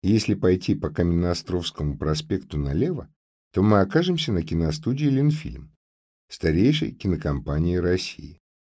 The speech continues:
Каменноостровский проспект, дом десять. Киностудия была создана на основе военно-кинематографического отдела, учреждённого в тысяча девятьсот четырнадцатом году.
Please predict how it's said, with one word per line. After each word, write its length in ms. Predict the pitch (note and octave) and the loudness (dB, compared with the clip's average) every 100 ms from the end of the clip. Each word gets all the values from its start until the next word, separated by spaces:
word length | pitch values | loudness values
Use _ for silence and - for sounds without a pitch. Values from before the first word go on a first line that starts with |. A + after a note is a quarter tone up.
| _ | _
Каменноостровский 840 | F2+ F#2 F2+ F2 - E2 D2 - | 2 4 4 4 2 -2 -4 -6
проспект, 680 | C#2 C#2+ C#2+ - C#3+ D3+ - _ | -4 -4 -4 -4 -4 -4 -16 _
дом 240 | - D#2 E2+ | -4 -2 -2
десять. 520 | C#2 A#1 - _ _ _ _ _ _ _ _ | -6 -8 -10 _ _ _ _ _ _ _ _
Киностудия 580 | - A#2+ C3+ C#3 G#3+ F#3 | 2 4 4 4 4 4
была 240 | B2 A2+ G#2+ | 6 6 4
создана 460 | D3+ D#3+ D#3 C#3 | 2 2 4 4
на 240 | A2+ G2 F#2+ | 4 4 2
основе 500 | - B2+ C#3+ B2+ - | 2 2 2 0 -2
военно-кинематографического 1900 | F#2 G2+ G#2+ C3+ C3 B2+ B2+ A2 A2 G#2+ F#2+ G2+ G2 G2 - - G#2 G2+ G2+ | 4 6 6 4 4 2 0 2 2 0 0 0 2 -2 -4 -2 0 2 2
отдела, 560 | G2+ F2 E2+ C2 C2 - _ - | 2 0 -2 -2 -8 -14 _ -8
учреждённого 880 | E2+ G2+ F2 D#2 F2 B2+ C#3 C3+ B2 | -2 0 0 0 2 2 2 2 -2
в 80 | |
тысяча 300 | - F#2+ - | -2 -2 -2
девятьсот 580 | D#2+ D#2+ D2+ - D2+ D2 | -4 -2 -2 -2 -4 -4
четырнадцатом 720 | - - D#2 E2+ E2+ - E2+ | -8 -6 -6 -6 -6 -6 -6
году. 360 | D#2+ C#2+ - | -4 -6 -8